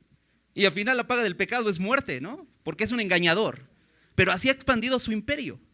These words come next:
Pero Jesús vino y dijo,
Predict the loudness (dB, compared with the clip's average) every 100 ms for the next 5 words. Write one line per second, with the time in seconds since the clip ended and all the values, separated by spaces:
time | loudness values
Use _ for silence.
0 | _ _ _ _ _ _ _ _ _ -6
1 | -4 -4 -2 -2 0 0 0 -2 -6 -12
2 | -20 _ _ _ -14 -12 -14 -18